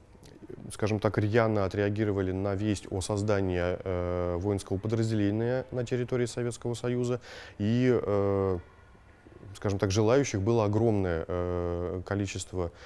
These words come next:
э, тех, кто хочет отправиться в Советский Союз. И когда они, собственно говоря, уже прошли переподготовку,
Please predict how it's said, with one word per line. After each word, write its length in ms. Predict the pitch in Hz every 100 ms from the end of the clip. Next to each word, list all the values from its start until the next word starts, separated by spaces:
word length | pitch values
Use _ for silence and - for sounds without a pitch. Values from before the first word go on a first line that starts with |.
| - - -
э, 840 | 85 85 82 82 80 80 85 90
тех, 180 | - 117
кто 160 | - 98
хочет 300 | 101 101 98
отправиться 500 | - 101 90 82 80
в 420 | 82 90 101 104 - -
Советский 460 | - 87 95 95 95
Союз. 440 | - 104 82 - - - -
И 200 | 120 120
когда 300 | 117 113 117
они, 200 | 113 113
собственно 340 | - 107 -
говоря, 140 | 104 107
уже 160 | 104
прошли 360 | 101 104 - 101
переподготовку, 920 | 92 98 - 92 92 123 135 - 139